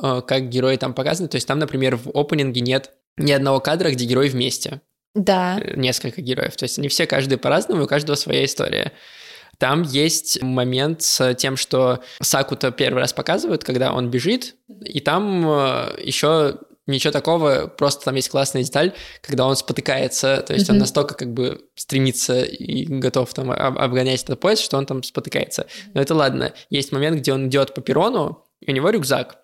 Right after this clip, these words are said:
Speaker 1: И, э, он идёт его так спустив, и понятно, что он такой немножко раздолбай,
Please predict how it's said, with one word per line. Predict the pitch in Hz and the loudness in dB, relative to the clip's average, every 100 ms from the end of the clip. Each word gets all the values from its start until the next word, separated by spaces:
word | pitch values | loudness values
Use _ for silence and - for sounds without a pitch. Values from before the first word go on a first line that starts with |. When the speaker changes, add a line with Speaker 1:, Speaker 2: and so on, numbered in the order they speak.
| _ - | _ -8
Speaker 1:
И, | - 135 131 131 131 - | -2 2 4 6 4 2
э, | - | 0
он | 139 131 135 127 | 0 2 2 2
идёт | 147 - | 0 0
его | 151 | 0
так | 127 - | -2 -4
спустив, | - - 240 294 - | -8 -4 -2 -2 -4
и | - 135 131 | -2 2 2
понятно, | 127 165 160 - | 2 2 2 0
что | 151 - 131 | -2 2 2
он | 139 | 4
такой | 151 135 | 0 0
немножко | 131 123 - | 0 -2 -2
раздолбай, | 131 117 127 131 190 | -2 0 2 2 0